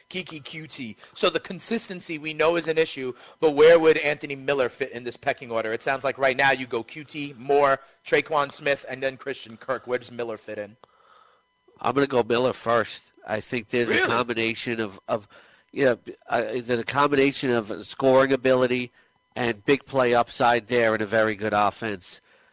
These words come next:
Speaker 2: Uh, I feel like he's going to be more consistent. Yeah, we'll see two catches for twenty-six yards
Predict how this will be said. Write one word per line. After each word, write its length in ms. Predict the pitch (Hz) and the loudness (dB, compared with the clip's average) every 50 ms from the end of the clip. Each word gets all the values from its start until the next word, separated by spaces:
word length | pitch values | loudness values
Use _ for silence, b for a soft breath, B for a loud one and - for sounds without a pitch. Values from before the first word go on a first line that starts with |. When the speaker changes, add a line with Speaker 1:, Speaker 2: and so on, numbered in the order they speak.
| b b b | b b b
Speaker 2:
Uh, 520 | - 104 110 107 110 107 107 104 101 92 - | -2 2 4 4 6 6 6 4 4 2 0
I 140 | - 117 113 | -2 -4 -4
feel 220 | - - 143 135 123 | -2 -2 0 0 2
like 160 | 123 113 - | 2 0 -2
he's 160 | 127 123 104 | -4 -10 -6
going 240 | - 120 123 120 113 | -2 0 0 0 0
to 60 | 117 | -2
be 120 | 113 120 | -4 -6
more 240 | 117 120 117 117 110 | -4 -2 0 0 -2
consistent. 600 | - - 117 104 - - 156 151 - - 160 160 - | -2 -6 -14 -14 -10 -6 -6 -6 -6 -8 -10 -12 -8
Yeah, 200 | - 247 240 233 | -4 -2 -2 -2
we'll 140 | 214 202 180 | -2 -4 -8
see 200 | - - 160 139 | -10 -10 -12 -10
two 160 | - - 143 | -8 -10 -8
catches 400 | - - 135 131 131 - 120 104 | -4 -2 -2 -2 -2 -4 -10 -20
for 100 | - 98 | -20 -20
twenty-six 560 | - - 120 123 117 101 - - 98 - - | -14 -10 -8 -8 -8 -8 -12 -16 -18 -12 -4
yards 340 | 117 123 147 156 143 - | -2 0 0 0 0 -4